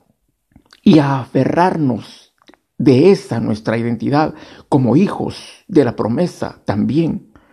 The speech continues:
entonces las bendiciones nos van a seguir. Y no importa si hay hambre en la tierra,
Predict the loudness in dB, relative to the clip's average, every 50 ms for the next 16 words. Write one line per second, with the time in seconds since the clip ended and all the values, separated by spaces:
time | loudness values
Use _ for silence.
0 | _ _ _ _ -20 -4 -4 -4 0 2 0 2 2 2 2 4 2 4 4 2
1 | 2 2 0 0 2 2 2 2 0 -2 -2 -4 -2 0 0 0 -2 -2 -4 0
2 | 0 0 0 0 -2 -10 _ _ -20 -20 -20 -20 -20 -2 _ 4 6 6 4 4
3 | 2 -4 -12 -10 -10 -10 -4 -4 -6 -4 -2 0 0 0 0 -2 -2 -2 0 0
4 | 2 2 2 2 2 2 2 0 -2 -2 -2 -2 -2 -4 -2 -2 0 0 0 -2
5 | -4 -6 -8 -12